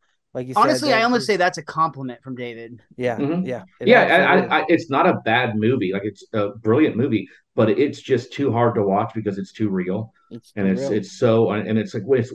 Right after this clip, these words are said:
Speaker 3: it's one of those things that, you know, horror movies have monsters, you know, that's not real. This is real.
Speaker 2: This is
Speaker 3: This
Speaker 2: real as fuck.
Speaker 3: happens. This happens. A guy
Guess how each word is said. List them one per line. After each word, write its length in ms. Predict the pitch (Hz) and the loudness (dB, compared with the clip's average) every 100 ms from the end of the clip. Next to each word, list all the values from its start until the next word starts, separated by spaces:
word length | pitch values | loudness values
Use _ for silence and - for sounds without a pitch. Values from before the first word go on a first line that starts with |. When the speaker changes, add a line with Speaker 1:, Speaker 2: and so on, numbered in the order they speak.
| - | -4
Speaker 3:
it's 240 | 123 - | -4 -2
one 120 | 139 | -2
of 80 | 165 | 2
those 200 | 151 123 | 2 2
things 400 | 131 123 135 127 | -4 -4 -4 -4
that, 340 | 110 107 101 - _ _ _ - | -2 -2 -4 -10 _ _ _ 0
you 140 | 110 | 2
know, 280 | 107 107 101 | 4 2 2
horror 320 | 135 139 135 | 2 2 4
movies 380 | 127 120 120 117 | 2 0 -2 -2
have 220 | 107 95 | -2 -2
monsters, 580 | 107 113 95 113 110 107 | 0 -2 -2 0 0 0
you 60 | 110 | 0
know, 120 | 113 | 0
that's 180 | 107 98 | 0 -2
not 180 | 107 101 | -4 0
real. 200 | 101 98 92 95 | -2 -2 -6 -2
This 200 | 185 254 | 0 0
is 160 | 190 | -4
real. 480 | - 131 - - - _ _ | -2 -2 -2 -6 -16 _ _
Speaker 2:
This 140 | 165 | -12
is 80 | 143 | 0
Speaker 3:
This 180 | 127 160 | 2 2
Speaker 2:
real 100 | 127 | -2
as 100 | - | -12
fuck. 260 | - 156 147 | -6 0 0
Speaker 3:
happens. 640 | - 107 95 - - _ _ | 0 -2 -4 -8 -18 _ _
This 180 | 120 123 | -2 -2
happens. 500 | 113 117 98 92 85 | -2 -2 -2 -4 -6
A 60 | 104 | -6
guy 520 | 92 117 127 147 156 | 0 2 4 4 2